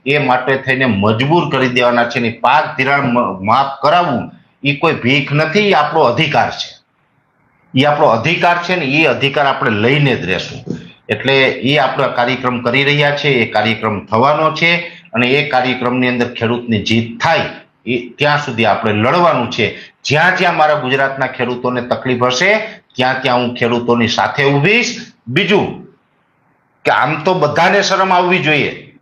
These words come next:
પછી કોઈ પણ પાર્ટીના નેતા હોય, "એલા ભલામણા, આ જગતનો તાજ છે, દુનિયા આખીને અનાજ પૂરું પાડે,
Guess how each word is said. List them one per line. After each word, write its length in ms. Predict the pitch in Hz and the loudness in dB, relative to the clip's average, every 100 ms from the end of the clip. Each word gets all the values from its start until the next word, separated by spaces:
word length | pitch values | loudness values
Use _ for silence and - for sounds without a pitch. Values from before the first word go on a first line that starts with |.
| _ | _
પછી 180 | 117 127 | -6 -4
કોઈ 240 | 139 156 175 | 0 0 2
પણ 240 | 185 175 | 0 2
પાર્ટીના 500 | 156 160 165 160 156 | 2 2 -2 0 0
નેતા 300 | 139 139 151 | 0 0 2
હોય, 260 | 131 117 98 | 2 2 -2
"એલા 1120 | - - - _ _ _ 127 160 180 180 - | -6 -16 -20 _ _ _ 0 2 4 0 -2
ભલામણા, 800 | 151 147 160 156 165 180 185 156 - | 0 2 2 0 2 2 2 0 -2
આ 80 | |
જગતનો 560 | 147 123 120 147 - 160 | -2 -2 -2 -2 0 -2
તાજ 420 | 160 135 147 151 | 0 2 2 0
છે, 220 | - 175 | -2 -2
દુનિયા 360 | 139 135 151 147 | -2 -2 0 2
આખીને 340 | 147 147 160 | 0 -2 -2
અનાજ 540 | 156 113 131 151 151 160 | 0 0 2 0 0 -2
પૂરું 240 | 151 151 | 0 2
પાડે, 340 | 156 165 185 | 2 2 2